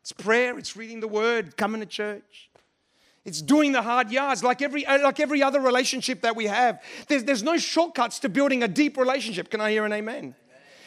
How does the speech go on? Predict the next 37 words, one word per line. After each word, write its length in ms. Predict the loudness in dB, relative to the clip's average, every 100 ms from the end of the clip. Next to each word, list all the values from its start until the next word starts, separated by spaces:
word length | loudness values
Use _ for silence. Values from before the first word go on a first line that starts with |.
| -12 0
You, 100 | 0
you, 140 | 2
you, 160 | 2 0
you 180 | 0 2
can't 320 | 4 2 4
get 220 | 4 4
the 160 | 0 0
instant 560 | 2 2 2 0 2
relationship. 760 | 2 2 2 -2 -4 -4 -4 0
You 80 |
know, 160 | 0 0
put 240 | -4 -6
one 160 | -2 -2
scoop, 460 | -4 -4 -2 -2 0
oh, 280 | 0 0 -6
we've 140 | -12
got 140 | -12
an 80 | -12
instant 320 | -14 -14 -12
relationship. 580 | -10 -10 -14 -20 -18 -20 -20 -4
It 140 | -2 0
takes 340 | 2 0 -2
work. 600 | -6 -6 -8 -10 -18 -20 _ _ _ _ _ _ _ _ _ _ _ _ _ _ _ _ _ _ _ 0
It 140 | 2 6
takes 320 | 4 4 -2
work. 480 | -4 -4 -4 -6 -10
It 140 | -6
takes 260 | -4 -4 -4
time. 400 | -2 2 0 -2 -6
It 140 | -4 0
takes 300 | 0 0 -2
effort. 440 | -4 -4 -6 0
Like 200 | 2 2
everything 400 | 0 -2 -2 -2
good 160 | 0 -2
in 100 | 0
life, 240 | 0 -2